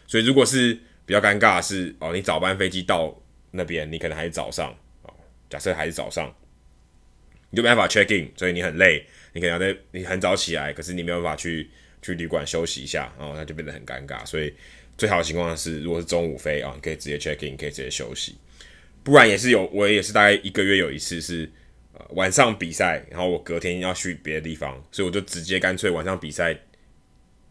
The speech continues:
打完，我就直接去机场，啊，做，做工-，做工作，或是就睡觉，然后赶早上六七点的飞机。这种情况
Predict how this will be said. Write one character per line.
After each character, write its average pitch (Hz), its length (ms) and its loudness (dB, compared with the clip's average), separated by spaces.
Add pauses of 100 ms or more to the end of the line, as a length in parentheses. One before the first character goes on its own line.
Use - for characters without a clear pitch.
打 71 220 -6
完， 71 260 -8 (140)
我 - 40 -14
就 90 140 -6
直 82 140 -10
接 85 160 -2
去 87 200 -4
机 82 220 -8
场， 69 180 -10 (840)
啊， - 180 -18
做， 80 260 -6 (340)
做 82 200 -6 (100)
工-， 87 240 -6 (220)
做 101 100 0
工 85 220 -2
作， 82 380 -2
或 85 100 -6
是 85 320 -4 (260)
就 82 60 -4
睡 85 180 0
觉， 78 180 -2
然 69 80 -8
后 82 100 -4
赶 76 280 -6
早 67 120 -8
上 82 180 -6
六 85 100 0
七 82 140 -4
点 73 120 -8
的 67 80 -14
飞 65 200 -10
机。 - 260 -18 (460)
这 - 100 -6
种 101 100 2
情 87 140 -8
况 87 280 -2